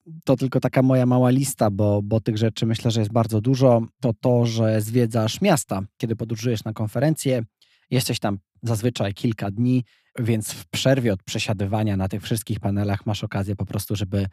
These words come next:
poruszać się trochę po mieście, często właśnie z ludźmi, którzy też są na konferencji, więc to też służy nawiązywaniu jakichś relacji. Ostatnia rzecz, niech będzie na teraz, to niezapomniane przeżycia na całe życie, bo jeśli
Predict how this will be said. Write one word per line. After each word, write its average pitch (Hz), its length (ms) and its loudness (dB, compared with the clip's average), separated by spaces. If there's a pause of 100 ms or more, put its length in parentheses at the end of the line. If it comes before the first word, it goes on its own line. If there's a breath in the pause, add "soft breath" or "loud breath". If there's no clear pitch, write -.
(340 soft breath)
poruszać 240 380 2
się - 80 -2
trochę - 240 -2
po 107 120 -2
mieście, 110 600 0 (240)
często 113 340 -2
właśnie 104 280 -2
z - 80 -4
ludźmi, 117 240 0
którzy 110 220 -4
też 120 160 -2
są 120 100 -4
na 107 100 0
konferencji, 110 600 -2
więc 101 200 -4
to 123 120 2
też 127 180 0
służy 117 240 0
nawiązywaniu 104 600 0
jakichś 98 360 -4
relacji. 107 540 -2 (140)
Ostatnia 156 420 2
rzecz, 170 420 0
niech 120 160 0
będzie 123 280 2
na 131 100 0
teraz, 127 360 0
to 127 140 2
niezapomniane 127 580 2
przeżycia 123 360 0
na 117 100 2
całe 120 240 2
życie, 120 280 0
bo 107 260 2 (180)
jeśli 123 560 -2